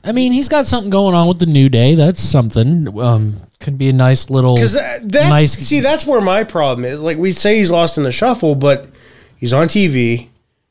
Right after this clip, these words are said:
Speaker 2: Even though he's not winning matches, he's still on T V. He's still a prominent part on T V.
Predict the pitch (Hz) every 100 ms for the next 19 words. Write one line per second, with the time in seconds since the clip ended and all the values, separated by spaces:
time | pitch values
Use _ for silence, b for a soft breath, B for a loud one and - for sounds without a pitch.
0 | _ - 202 214 208 190 175 151 160 -
1 | - 127 120 120 143 160 147 131 131 151
2 | - 208 233 214 - - b b b 156
3 | - - 170 190 196 190 151 135 131 139
4 | 123 156 180 180 160 151 151 131 120 -
5 | - 202 226 - 139 131 110 127 110 101
6 | 95 135